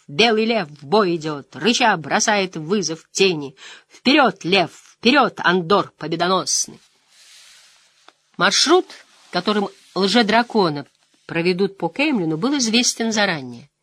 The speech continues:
Эти улицы давно уже оцепили сомкнутые шеренги гвардейцев королевы и копейщиков в красных плащах, но народ набился на тротуары, стоя плечом к плечу.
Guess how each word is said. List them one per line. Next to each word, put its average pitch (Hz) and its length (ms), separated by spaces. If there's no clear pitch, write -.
Эти 202 200
улицы 277 340
давно 277 320
уже 175 140
оцепили 185 400
сомкнутые 175 500
шеренги 160 460
гвардейцев 151 680
королевы 196 540
и 214 80
копейщиков 254 800
в - 40
красных 160 520
плащах, 147 600
но 277 320
народ 214 580
набился 202 640
на 170 200
тротуары, 170 760
стоя 285 460
плечом 254 520
к - 120
плечу. 226 640